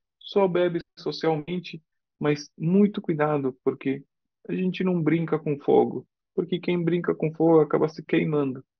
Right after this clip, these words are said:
Mesma coisa, te recomendo que você se afaste de uma coisa que pode literalmente estragar a tua vida. Deixo um abraço pra vocês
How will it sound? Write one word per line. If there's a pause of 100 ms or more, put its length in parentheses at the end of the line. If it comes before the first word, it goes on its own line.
(260)
Mesma
coisa, (380)
te
recomendo
que
você
se
afaste
de
uma
coisa
que
pode (200)
literalmente
estragar
a
tua
vida. (760)
Deixo
um
abraço
pra
vocês